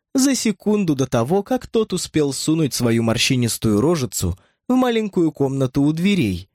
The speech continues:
"Я не могу сочувствовать всем тем, кто не способен установить связи между причиной и следствием". Я изменил захват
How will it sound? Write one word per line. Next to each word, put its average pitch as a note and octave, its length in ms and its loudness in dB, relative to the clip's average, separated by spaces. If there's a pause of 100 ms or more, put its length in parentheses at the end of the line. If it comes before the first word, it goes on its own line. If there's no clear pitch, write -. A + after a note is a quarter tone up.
(580)
"Я G3+ 220 2
не G#3 140 0
могу G3 400 0
сочувствовать B2 720 0
всем A2+ 320 -2
тем, F3 400 -2 (320)
кто - 180 0
не B3 140 0
способен G3+ 580 0
установить D3 560 -2
связи D3+ 440 0
между A#2+ 340 -2
причиной B2+ 720 0 (200)
и A#3+ 100 2
следствием". G#2 840 0 (880)
Я C#4 240 2
изменил F3 460 0
захват B2+ 640 -2